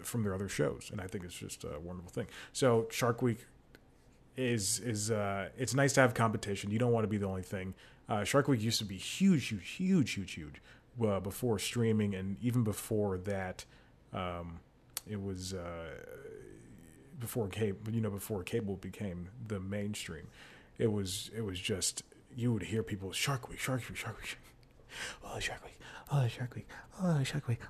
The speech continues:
Oh, la, di, da, Shark Week." That's what they would do. Trust me. I'm in the fields, <laughs> is what I was, is what I wanted to say. God, this computer is just,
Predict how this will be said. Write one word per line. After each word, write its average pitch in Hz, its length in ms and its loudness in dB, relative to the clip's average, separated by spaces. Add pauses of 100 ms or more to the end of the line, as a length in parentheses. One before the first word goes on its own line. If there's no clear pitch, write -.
(120)
Oh, 220 60 4
la, 175 240 6
di, 147 240 -2
da, 120 120 -2
Shark - 280 -8
Week." - 200 -10 (140)
That's 165 140 8
what 196 80 12
they 202 80 12
would 196 120 12
do. 254 220 8 (2000)
Trust 135 320 10
me. 98 140 -2 (920)
I'm 151 340 12
in 123 500 10
the 113 120 8
fields, 87 600 4 (720)
<laughs> - 640 -14
is 113 140 6
what 117 120 12
I 107 100 12
was, 104 240 6 (100)
is 101 280 2
what 107 120 4
I 98 80 2
wanted 95 320 0
to 90 60 -4
say. 87 260 -2 (640)
God, 107 240 0
this 82 160 -4
computer 82 440 -6
is 82 120 -14
just, - 460 -10